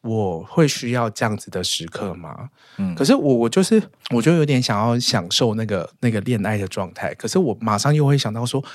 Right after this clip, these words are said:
Speaker 1: 哦，背后还有好多要付出的东西，然后就觉得我先赚钱好了。<laughs>
Speaker 2: 哦，
Speaker 1: 就会有一点，
Speaker 2: 可以理解。
Speaker 1: 点点，就是可能也是逃避吧。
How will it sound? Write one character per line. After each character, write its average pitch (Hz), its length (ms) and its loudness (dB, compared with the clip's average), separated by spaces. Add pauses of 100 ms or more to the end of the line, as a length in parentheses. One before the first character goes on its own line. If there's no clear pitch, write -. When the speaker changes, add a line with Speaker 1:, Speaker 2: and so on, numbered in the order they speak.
(200)
Speaker 1:
哦， 143 100 -4
背 170 160 4
后 175 140 2
还 147 140 -2
有 127 120 4
好 117 200 2
多 127 340 2 (320)
要 131 140 2
付 127 240 0
出 110 200 -4
的 98 140 -4
东 98 240 -4
西， 98 220 -6
然 95 180 -6
后 110 100 -4
就 120 140 -4
觉 113 160 -6
得 117 100 -2 (460)
我 120 100 -6
先 175 220 0
赚 185 240 0
钱 107 240 -4
好 107 220 4
了。 113 120 2 (680)
<laughs> - 680 -6
Speaker 2:
哦， 127 760 4
Speaker 1:
就 240 100 4
会 123 100 8
有 156 140 6
一 151 60 4
点， 160 100 0
Speaker 2:
可 90 60 0
以 - 20 -6
理 78 40 -8
解。 - 80 -16 (100)
Speaker 1:
点 143 240 -2
点， 139 200 0
就 135 140 -2
是 127 260 2 (420)
可 - 120 -4
能 117 100 0
也 120 140 0
是 185 100 0
逃 117 240 0
避 117 240 -2
吧。 95 380 -12